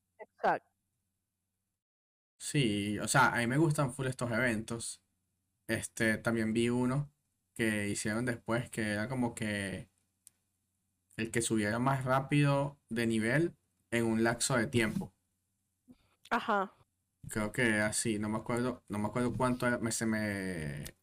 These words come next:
Speaker 2: se me hizo muy parecido a los antiguos torneos que puso Tibia hace unos años.
Speaker 1: Sí.
Speaker 2: Entonces era algo así como que la mayor cantidad de nivel que podía subir en un lapso de tiempo. Ese me gustó. Ahora,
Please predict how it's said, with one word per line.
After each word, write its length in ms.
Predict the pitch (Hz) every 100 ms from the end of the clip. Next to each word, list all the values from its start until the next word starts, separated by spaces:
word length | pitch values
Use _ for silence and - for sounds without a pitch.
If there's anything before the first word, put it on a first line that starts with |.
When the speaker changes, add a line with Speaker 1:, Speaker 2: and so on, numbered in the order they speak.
| _ _ _ _ -
Speaker 2:
se 140 | - 123
me 80 | 113
hizo 100 | 131
muy 140 | 139
parecido 480 | - 143 190 151 117
a 20 |
los 160 | 107 110
antiguos 400 | 107 107 123 -
torneos 360 | 120 110 117
que 100 | 123
puso 240 | 123 - -
Tibia 580 | 131 127 127 127 123
hace 140 | 117 123
unos 160 | 123
años. 240 | 127 92 - _ _ _ _ _ _ _ _ _ _ -
Speaker 1:
Sí. 380 | - 233 202 - _ _ _ _ _ _ _
Speaker 2:
Entonces 440 | - 107 107 117 117
era 160 | 110
algo 140 | 113 113
así 160 | 113
como 240 | 110 117 113
que 880 | 110 101 98 92 87 87 82 78 - _ _ _ _ _
la 100 | 107
mayor 280 | 110 104 104
cantidad 280 | - 123 110
de 40 | 123
nivel 200 | 113 139
que 100 | 143
podía 280 | 107 101 107
subir 300 | 110 107 120
en 120 | 98
un 180 | 95 101
lapso 300 | 101 - 113
de 100 | 101
tiempo. 400 | 110 92 90 - -
Ese 240 | 101 -
me 120 | 107
gustó. 440 | 95 95 - 107 - _ _ _ _ _ -
Ahora, 440 | 120 123 101